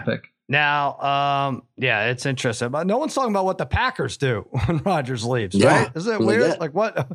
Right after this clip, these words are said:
Speaker 2: what options are available for them at this point? They're not probably gonna go after,
Speaker 1: They
Speaker 2: uh,
Speaker 1: just want
Speaker 2: Lamar
Speaker 1: Jordan, Jordan
Speaker 2: Jackson.
Speaker 1: Love.
Speaker 2: Is it
Speaker 1: Jordan
Speaker 2: Jordan
Speaker 1: Love?
Speaker 2: Love?
Speaker 1: That's it.
Speaker 2: Because at thirteen
Speaker 1: That's it.
Speaker 2: seems too, too low to be able to take a, a quarterback,
Speaker 1: Yeah,
Speaker 2: one of the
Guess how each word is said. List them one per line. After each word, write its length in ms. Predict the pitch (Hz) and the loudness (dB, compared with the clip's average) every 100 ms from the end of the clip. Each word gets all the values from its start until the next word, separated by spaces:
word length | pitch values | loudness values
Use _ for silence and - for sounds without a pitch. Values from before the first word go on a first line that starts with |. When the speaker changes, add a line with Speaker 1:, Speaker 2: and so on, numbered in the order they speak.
| - _ | -14 _
Speaker 2:
what 280 | - 185 220 | -2 -2 -2
options 460 | 160 185 196 214 165 | 0 0 0 -4 -2
are 80 | 180 | 0
available 640 | 156 190 185 156 139 - _ _ | 2 0 0 -2 -4 -8 _ _
for 180 | - 147 | -8 -2
them 400 | 156 233 135 - _ | 0 0 -2 -8 _
at 160 | 120 113 | -4 0
this 160 | 123 | -2
point? 280 | - 107 95 | -2 -2 -2
They're 120 | 139 | -2
not 340 | 139 160 185 - | -2 0 -2 -2
probably 440 | 151 143 131 127 | -2 -2 -2 -2
gonna 160 | 123 123 | -2 -2
go 180 | 127 127 | 0 0
after, 460 | 123 123 123 113 - _ _ _ - | 0 -2 -2 -4 -6 _ _ _ 4
Speaker 1:
They 80 | |
Speaker 2:
uh, 140 | 123 120 | 6 6
Speaker 1:
just 180 | 131 143 | 2 0
want 160 | 139 | 2
Speaker 2:
Lamar 260 | 131 127 135 | 2 2 2
Speaker 1:
Jordan, 20 | |
Jordan 260 | 127 147 180 165 | 0 2 2 2
Speaker 2:
Jackson. 160 | 175 | 2
Speaker 1:
Love. 320 | 175 214 196 139 | 2 0 -2 -6
Speaker 2:
Is 60 | |
it 120 | - | -8
Speaker 1:
Jordan 320 | - 151 160 180 | -2 2 2 2
Speaker 2:
Jordan 360 | 175 220 170 | 2 2 2
Speaker 1:
Love? 80 | 135 | 2
Speaker 2:
Love? 40 | - | 2
Speaker 1:
That's 100 | 170 | 0
it. 20 | |
Speaker 2:
Because 180 | 170 180 | 0 -2
at 120 | 170 | -2
thirteen 340 | 208 226 240 233 | -2 0 0 2
Speaker 1:
That's 120 | 208 | 2
it. 20 | |
Speaker 2:
seems 220 | 190 190 - | 2 -2 -2
too, 260 | 202 190 - _ _ | -2 -2 -6 _ _
too 140 | - 214 | -4 -2
low 300 | 180 208 196 | 0 0 0
to 60 | 160 | -2
be 120 | 160 | -2
able 200 | 147 151 | 0 0
to 120 | 170 | -2
take 120 | 156 | -2
a, 140 | 147 123 - | -2 -4 -2
a 200 | 131 123 | 0 0
quarterback, 480 | - 175 147 101 117 | 0 0 0 0 2
Speaker 1:
Yeah, 60 | |
Speaker 2:
one 100 | 151 | 2
of 60 | |
the 60 | 135 | 2